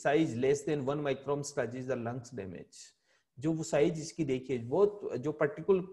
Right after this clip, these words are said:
पार्ट्स हैं, absolute fiber causes cancer, lead from the automobile exhaustion affect causes brain, it causes cerebral respiratory disease, silica, arsenic, dust cancer, dust causes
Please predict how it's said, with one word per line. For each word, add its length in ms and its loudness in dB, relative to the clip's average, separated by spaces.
पार्ट्स 580 4
हैं, 160 -4
absolute 500 10
fiber 240 4
causes 220 2
cancer, 380 0
lead 360 10
from 340 4
the 160 6
automobile 500 4
exhaustion 580 -2
affect 240 -2
causes 400 4
brain, 340 2
it 140 6
causes 240 4
cerebral 280 8
respiratory 600 0
disease, 440 2
silica, 580 8
arsenic, 560 2
dust 500 2
cancer, 480 2
dust 400 0
causes 300 0